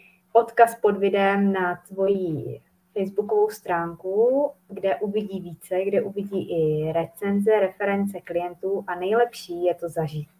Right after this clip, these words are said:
Takže pokud je to k tobě potáhne, tak já doporučuji všemi desíti. A pokud by někdo chtěl načíst dary duše nebo chtěl jít do regresky, chtěl začít třeba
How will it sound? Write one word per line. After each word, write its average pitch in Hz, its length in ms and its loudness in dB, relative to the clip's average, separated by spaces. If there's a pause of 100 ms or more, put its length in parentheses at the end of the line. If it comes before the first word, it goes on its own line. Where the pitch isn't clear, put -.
(380)
Takže 196 200 2
pokud 226 400 2
je 208 100 6
to 220 140 2
k 220 100 -6
tobě 233 320 8
potáhne, 208 800 2
tak 190 200 -2 (600)
já 208 160 4
doporučuji 208 640 4
všemi 214 280 -2
desíti. 220 480 0 (760)
A 190 520 4 (100)
pokud 208 260 4
by 202 580 6
někdo 202 440 4
chtěl 208 320 0
načíst 202 400 -2
dary 220 240 6
duše 214 480 0
nebo 190 240 2
chtěl 196 320 -2
jít 196 220 0
do 170 140 2
regresky, 190 760 0
chtěl 190 320 0
začít - 440 -2
třeba 175 600 0